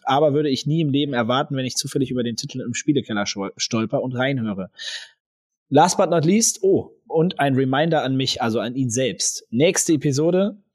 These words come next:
in Anführungszeichen, einfach von Chris zählen. Da glaube, da war er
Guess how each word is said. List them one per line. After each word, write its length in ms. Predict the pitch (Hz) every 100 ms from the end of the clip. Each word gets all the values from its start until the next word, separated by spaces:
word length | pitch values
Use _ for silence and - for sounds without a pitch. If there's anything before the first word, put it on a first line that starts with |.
| _ _ _ _
in 140 | - 131
Anführungszeichen, 640 | 147 - 156 147 135 143
einfach 420 | 123 156 156 151
von 220 | - 135
Chris 280 | 131 156 -
zählen. 380 | - 101 95 - - - - - -
Da 200 | 156 175
glaube, 640 | 170 185 180 185 262 - - - -
da 160 | 135 147
war 160 | 160
er 200 | 147 147